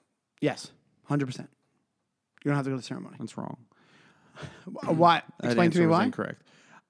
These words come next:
Speaker 2: I think the ceremony
Speaker 1: A lot of
Speaker 2: s-
Speaker 1: people don't go to the ceremony.
Speaker 2: The ceremony stinks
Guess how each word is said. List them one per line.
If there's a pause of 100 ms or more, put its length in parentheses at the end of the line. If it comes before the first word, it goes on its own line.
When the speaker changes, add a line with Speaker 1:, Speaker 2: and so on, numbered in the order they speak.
(240)
Speaker 2:
I
think (760)
the
ceremony
Speaker 1:
A
lot
of
Speaker 2:
s-
Speaker 1:
people
don't
go
to
the
ceremony. (140)
Speaker 2:
The
ceremony
stinks